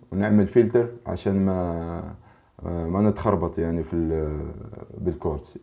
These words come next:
خاصة إذا كان هناك، آه، الإيفنت بتاعك فيه، فيه عدة، آه، عدة كاتيجوريز. يعني كل كاتيجوري راح تعمل لها الماتشات بتاعها بال-، بالكورت معين.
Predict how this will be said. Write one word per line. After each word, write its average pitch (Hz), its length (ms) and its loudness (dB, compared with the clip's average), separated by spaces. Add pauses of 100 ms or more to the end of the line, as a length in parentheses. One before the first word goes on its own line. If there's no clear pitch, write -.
خاصة 101 380 -2
إذا 101 300 2
كان 101 240 2
هناك، 95 420 2 (440)
آه، 82 220 4
الإيفنت 98 640 2
بتاعك 107 380 0
فيه، 85 680 0 (380)
فيه 85 280 0
عدة، 98 460 4
آه، 82 480 2 (720)
عدة 98 220 4
كاتيجوريز. 90 800 2
يعني 82 220 -2
كل 82 160 -4
كاتيجوري 101 640 6
راح 92 160 2
تعمل 95 440 2
لها 90 120 4
الماتشات 90 520 2
بتاعها 110 520 0 (360)
بال-، 82 1160 2
بالكورت 98 380 2
معين. 85 460 0